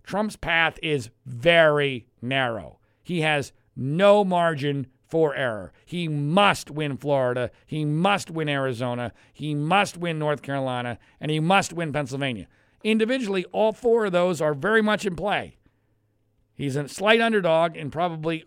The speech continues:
all four, but it's a very slight underdog. So that path is possible, but there's no margin for error. If he pulls it off, wow, look out.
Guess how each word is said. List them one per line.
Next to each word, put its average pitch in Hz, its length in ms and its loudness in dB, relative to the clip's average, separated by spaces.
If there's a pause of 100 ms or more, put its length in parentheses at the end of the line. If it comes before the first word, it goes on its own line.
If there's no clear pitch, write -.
(120)
all 190 240 0
four, 170 320 0
but 143 120 -2
it's 139 140 -2
a 147 60 0
very 165 300 0
slight 127 280 -4
underdog. 101 380 -10 (680)
So - 160 0
that 190 220 0
path 220 260 2
is 170 120 -8
possible, 151 800 -4 (540)
but 165 340 4
there's 170 200 -2
no 196 160 0
margin 170 380 2
for 123 140 -4
error. 80 300 -10 (680)
If 131 80 -6
he 135 100 -4
pulls 113 300 -6
it 139 80 -2
off, 240 500 2 (720)
wow, 120 500 -6 (240)
look - 340 -4
out. 90 220 -12